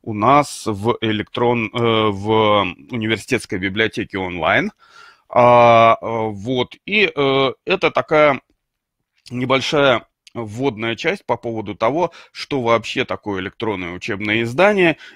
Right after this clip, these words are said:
и как мы его у себя понимаем, какие мы издания хотели бы у себя видеть, а, что, э, относится к компетенциям автора, что мы можем взять на себя,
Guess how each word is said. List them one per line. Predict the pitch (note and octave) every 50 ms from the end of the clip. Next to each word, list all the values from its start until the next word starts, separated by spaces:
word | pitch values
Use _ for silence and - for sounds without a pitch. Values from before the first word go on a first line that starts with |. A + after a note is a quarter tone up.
| _ -
и | C3 B2
как | - - D#3+ D#3 C3+ -
мы | B2+ B2+ C3+ C#3 C#3
его | C3 A#2 G#2 F#2+ G2+ G2+ G2+ G2 -
у | - A2
себя | - - B2 G2+ A2+ A2
понимаем, | G2+ - A2 A2 B2 C3+ D3+ E3+ F#3+ F#3+ F3+ F3+ D#3
какие | - C3 A#2+ - - C#3+ D3 C#3+ C3
мы | A#2 A2 A2 G#2+ -
издания | - A#2+ G#2 G#2 G#2 A#2+ A2 G#2 G2 F#2 F#2 G2
хотели | - F#2+ G2+ A2+ G#2 G2+
бы | G2 F#2+ G2+ G2 F#2+
у | G2+
себя | G2+ - - G2+ G#2+ G#2+ A2
видеть, | B2 E3 G#3 G3 F3+ G#3 G3 - - _ _ - - - - - -
а, | - A#2 A#2+ A#2+ A#2+ A#2+ A#2 A#2 A#2 G#2+
что, | - - - - - - D#3 D#3+ E3 E3+ E3+ E3 D3 C3 _ _ _ -
э, | A#2+ A#2+ A#2+ A#2+ A#2 A2+ A2+ A2+ A2 A2 A2 G#2+ G#2+ G#2+ G#2 G#2 G2+ G2 G2 _ _ _ _ _
относится | - - B2+ _ - G2 A2 C#3 C3 - - A2+ - - - A2 G#2+ - _
к | - - - - -
компетенциям | C3 A#2+ A2 - A2 G2 - C#3 A#2+ A2+ G2+ - A#2 A2 A2 G#2 -
автора, | - E3+ F#3 G3 - - F3+ D#3 D3+ D#3
что | - - - - D#3 D3+ C#3+
мы | B2+ B2 B2 B2+ A2+ A2
можем | G#2 G#2+ A2 G#2 - F#2 F#2+ F#2+
взять | F#2 F#2 A2+ G#2+ G#2+ - -
на | F#2 G2+
себя, | - - G#2+ G#2 A#2+ D#3 F3+ G3+ G3+ F#3+